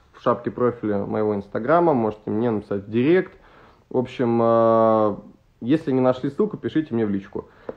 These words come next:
Всё, спасибо вам, друзья. Ещё раз говорю, книга «Борьба за внимание» называется. Да, пока что она в ограниченном тираже. Вы пока её нигде не найдёте в книжных магазинах.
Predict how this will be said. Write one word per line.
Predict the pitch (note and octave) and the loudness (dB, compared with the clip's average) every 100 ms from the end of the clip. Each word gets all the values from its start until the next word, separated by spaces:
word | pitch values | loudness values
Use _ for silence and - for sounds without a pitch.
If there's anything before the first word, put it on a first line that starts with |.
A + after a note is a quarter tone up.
| - _ _ | -18 _ _
Всё, | - - | -6 0
спасибо | C3 C#3+ F#3 D3 | 0 2 2 4
вам, | C3 | 4
друзья. | C3+ C3+ F3+ G3+ | 0 2 6 6
Ещё | F#3 C3+ D3 | 4 0 0
раз | B2+ | 0
говорю, | A2+ A#2+ | 0 0
книга | G#2+ D#3+ D3+ A2+ | 0 0 0 2
«Борьба | A#2+ B2+ C#3 | 2 4 2
за | A#2+ A#2+ | 2 2
внимание» | C3 E3 F#3 F3 | 2 2 2 2
называется. | D3+ C3 C3+ C3 A2+ - | 2 2 2 2 2 0
Да, | A#2+ | -2
пока | C#3+ B2+ D#3 D3+ | 0 2 4 2
что | - A#2+ | 2 0
она | A2+ B2+ B2 | 2 2 2
в | A2+ - | 0 -2
ограниченном | C3 B2 C3 C#3+ C3+ - G#2+ | -2 0 2 2 0 -4 -6
тираже. | - A#2 A2+ A#2+ F3 | -2 0 0 0 0
Вы | D#3+ A#2+ | 2 0
пока | A#2+ A#2+ C3 | -2 -2 0
её | A2+ | 2
нигде | A2+ C3 C3+ A#2+ | 2 0 0 2
не | |
найдёте | A2 A2 A#2+ A2+ - | 2 0 0 -2 -4
в | |
книжных | G2 B2 G#2+ G#2 | -4 -4 -2 -4
магазинах. | G#2+ G#2+ B2 F3 F3+ | -4 0 0 2 0